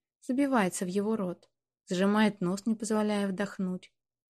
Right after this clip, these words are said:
Он зажмурился, инстинктивно скрывая свои глаза, не позволяя ей проникнуть в них. А затем встрепенулся от обрушившейся на позвоночник ударной волны ярости.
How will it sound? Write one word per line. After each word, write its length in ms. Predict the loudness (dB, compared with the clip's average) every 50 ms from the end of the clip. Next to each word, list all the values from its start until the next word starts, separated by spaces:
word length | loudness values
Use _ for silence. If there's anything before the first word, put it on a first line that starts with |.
| _ _ _ _ _
Он 120 | -4 -2 2
зажмурился, 720 | 2 2 2 2 0 0 0 0 0 -2 -2 -4 -4 -4
инстинктивно 680 | -4 -4 -2 -2 0 0 0 -2 -4 -4 -4 -2 -2 -4
скрывая 440 | -6 -8 -6 -6 -4 -2 -2 -2 -2
свои 260 | -4 -4 -6 -6 -6
глаза, 500 | -6 -6 -4 -4 -2 -2 -4 -6 -8 -10 _ _ _ _ _ _ _ _ _ _ -6
не 80 | -4 -2
позволяя 420 | 0 2 4 4 6 6 6 6
ей 160 | 4 4 2
проникнуть 640 | 0 -2 -2 0 0 0 -2 -2 -4 -6 -6 -4 -2
в 40 |
них. 320 | -2 -2 -2 -4 -8 _ _ _ _ _ _ _ _ _ _ _ _ _ _ _ _ _ _ -2
А 100 | 2 4
затем 280 | 4 4 4 4 0
встрепенулся 680 | 0 0 -2 -2 0 2 4 4 4 4 2 0 -2 -4
от 100 | -2 -2
обрушившейся 680 | -2 -2 0 -2 -4 -4 -6 -8 -6 -8 -8 -4 -4
на 100 | -4 -4
позвоночник 680 | -4 -4 -4 -2 0 0 0 0 -2 -4 -6 -8 -8 -6
ударной 400 | -4 -4 -2 -2 -2 -2 -4 -4
волны 300 | -4 -4 -2 -2 -2 -2
ярости. 600 | -2 -4 -4 -6 -6 -6 -8 -10 -10 -12 -18 -18